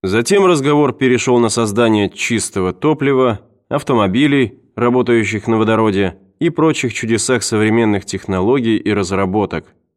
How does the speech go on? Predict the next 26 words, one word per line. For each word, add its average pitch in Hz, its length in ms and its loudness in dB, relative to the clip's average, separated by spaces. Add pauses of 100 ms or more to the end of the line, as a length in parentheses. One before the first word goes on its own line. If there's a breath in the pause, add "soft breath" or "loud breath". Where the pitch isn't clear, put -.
(500)
Речь 135 420 0
неминуемо 175 580 2
зашла 127 520 0
и - 180 -2
о 117 120 2
гибридных 101 680 0
автомобилях. 98 1000 -2 (500)
Многие 107 340 0
утверждали, 101 720 0 (100)
что - 240 -8
просто 101 380 -4
в 87 120 -6
восторге 98 720 -2
от 85 120 -8
них 120 300 -2 (200)
и 92 80 -6
специально 151 560 0
купили 147 400 0
такие 127 340 0
машины 120 680 0
своей 110 380 -2
прислуге. 101 680 -2 (600)
Эванс 101 440 0
слушал 113 580 -2
все - 200 -6
это, 80 380 -8